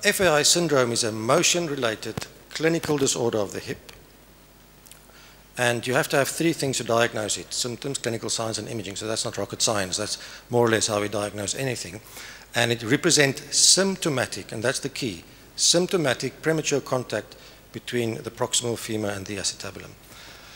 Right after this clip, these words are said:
So what are the symptoms? The, the motion, uh, the primary symptom is motion-related hip or groin pain. So pain is the primary symptom,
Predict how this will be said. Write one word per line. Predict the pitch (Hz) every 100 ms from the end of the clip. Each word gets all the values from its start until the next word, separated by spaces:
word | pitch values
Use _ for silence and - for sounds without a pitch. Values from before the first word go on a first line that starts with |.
| - - - - -
So | - -
what | 175
are | 151
the | 117
symptoms? | - 131 131 190 190
The, | 143 131 127 135
the | 135 143 185
motion, | 151 143 196 - 185 170
uh, | - - - -
the | 117
primary | - 190 196
symptom | 170 165 156 151 139
is | 120 -
motion-related | 113 131 151 160 147 131 113 110 117 - - -
hip | 120 120 - - -
or | 113
groin | 101 104 98 95
pain. | - 82 82 - -
So | 135
pain | - 147
is | 120
the |
primary | 127 113 107 104
symptom, | - 104 92